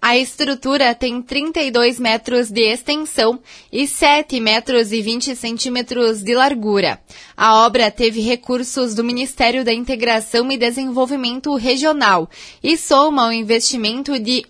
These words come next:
um milhão cento e quarenta e seis mil reais, com contrapartida dos municípios,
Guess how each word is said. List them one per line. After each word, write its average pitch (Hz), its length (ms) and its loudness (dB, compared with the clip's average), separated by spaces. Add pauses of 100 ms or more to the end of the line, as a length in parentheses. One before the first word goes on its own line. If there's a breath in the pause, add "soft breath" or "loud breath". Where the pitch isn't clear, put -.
(120)
um 349 260 0
milhão 262 600 0
cento 277 360 -6
e 294 80 -4
quarenta 269 440 -2
e 233 120 -2
seis 240 360 -4
mil 240 280 -2
reais, 175 720 -2 (400 loud breath)
com 277 260 4
contrapartida 302 760 -2
dos 277 180 -6
municípios, 285 920 -4